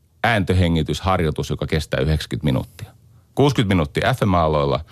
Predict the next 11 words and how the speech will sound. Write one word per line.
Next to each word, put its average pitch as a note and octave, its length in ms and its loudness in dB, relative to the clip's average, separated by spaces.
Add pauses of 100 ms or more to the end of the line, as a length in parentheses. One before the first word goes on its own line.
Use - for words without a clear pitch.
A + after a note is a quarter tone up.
(400)
ja F2 80 0
sit E2+ 160 -4
kolmekymmentä D#2 400 -2
minuuttia A1+ 380 -6
vielä G#1+ 160 -2
siellä A1 240 -2 (920)
areenassa D#2+ 520 0
ni-, B1+ 260 -4
niitä, C2 220 -2
joita A1 200 -4
kiinnostaa. - 580 -6